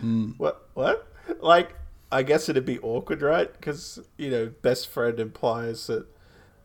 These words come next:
Speaker 2: they talk about stuff, right? But it,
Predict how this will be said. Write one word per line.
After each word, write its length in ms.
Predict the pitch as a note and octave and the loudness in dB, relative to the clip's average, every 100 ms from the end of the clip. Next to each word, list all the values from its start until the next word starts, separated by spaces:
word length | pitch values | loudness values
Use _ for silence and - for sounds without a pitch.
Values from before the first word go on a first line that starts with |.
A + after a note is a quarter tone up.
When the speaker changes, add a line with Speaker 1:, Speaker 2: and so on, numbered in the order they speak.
| _ _ | _ _
Speaker 2:
they 100 | B2+ | -4
talk 320 | A#2 C#3+ E3 | 0 2 2
about 260 | C3+ G#2 - | 0 -2 -4
stuff, 320 | - B2+ A#2 | -8 -8 -8
right? 320 | - C#2 - - | -8 -8 -8 -10
But 320 | - C#3 - - _ _ _ | -6 -6 -6 -16 _ _ _
it, 220 | C3 B2 | -20 -18